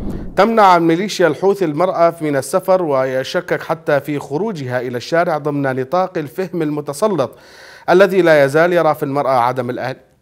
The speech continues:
ونزع عنها كل الثقة". الفنان محمد الأضرعي في تغريدة له قال: "لن ينسى اليمنيون إن عساكر الإمام في وصاب وريمة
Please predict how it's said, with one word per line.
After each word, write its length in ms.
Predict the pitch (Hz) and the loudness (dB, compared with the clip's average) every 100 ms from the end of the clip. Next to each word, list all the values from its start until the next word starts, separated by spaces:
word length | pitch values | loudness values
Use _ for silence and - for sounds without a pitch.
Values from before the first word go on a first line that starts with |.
| _ - | _ -4
ونزع 920 | 131 123 120 117 117 143 147 127 120 | 0 2 0 -4 -2 -2 -2 -2 -2
عنها 600 | 113 120 147 135 135 117 | -2 -2 -2 -2 -4 -6
كل 540 | - 165 196 190 185 | -8 -8 -6 -6 -8
الثقة". 420 | 165 - 123 - - _ _ _ _ _ _ - - - - - - _ - - - - - - _ _ | -12 -14 -16 -16 -20 _ _ _ _ _ _ -12 -10 -8 -10 -14 -18 _ -14 -10 -8 -10 -14 -18 _ _
الفنان 340 | 139 156 160 175 | -4 2 2 2
محمد 380 | 143 156 143 127 | -2 -4 -2 -2
الأضرعي 400 | 123 127 135 151 | -2 -2 -4 -6
في 180 | 139 | -10
تغريدة 360 | 127 113 123 113 | -8 -8 -6 -8
له 260 | 110 110 98 | -8 -8 -8
قال: 200 | - - - - - - - - | -8 -12 -16 -20 -18 -12 -10 -2
"لن 140 | 135 165 | 2 4
ينسى 260 | 202 214 | 4 4
اليمنيون 560 | 208 190 175 175 214 208 | 2 2 2 2 2 2
إن 300 | 160 170 165 | 2 0 0
عساكر 1040 | 151 143 120 143 196 196 196 190 170 139 135 | 2 2 2 0 2 2 4 2 0 0 0
الإمام 500 | 143 135 151 185 175 | -2 0 0 0 -2
في 240 | 175 160 | -4 -2
وصاب 440 | 147 143 160 180 | -2 2 2 2
وريمة 560 | 131 120 151 156 165 | 0 -2 -2 0 0